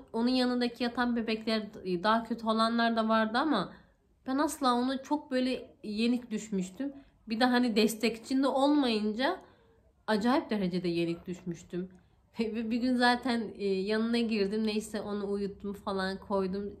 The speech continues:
şeye. Deli gibi ağlıyorum önlük falan çıkarırken. E, hemşire vardı, dedi ki, "Ne, e, neyi var çocuğunun?" dedi. "Neden ağlıyorsun bu kadar?" dedi. Ya düşünün,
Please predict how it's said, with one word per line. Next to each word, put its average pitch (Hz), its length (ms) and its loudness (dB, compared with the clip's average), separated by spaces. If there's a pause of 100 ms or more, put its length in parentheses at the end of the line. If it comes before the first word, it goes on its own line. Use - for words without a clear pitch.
şeye. 202 500 -4 (1000)
Deli 220 320 2
gibi 254 160 4
ağlıyorum 202 600 2
önlük 202 320 -2
falan 208 260 -2
çıkarırken. 208 720 -6 (500)
E, 190 140 -2
hemşire 220 380 2
vardı, 226 300 2
dedi 277 220 -4
ki, 254 120 0
"Ne, 226 60 0
e, 202 400 2
neyi 262 220 4
var 196 220 2
çocuğunun?" 196 480 0
dedi. 185 200 0
"Neden 226 220 0
ağlıyorsun 185 540 0
bu 175 40 -6
kadar?" 180 420 -4
dedi. 285 300 -6 (180)
Ya 226 300 0
düşünün, 330 340 6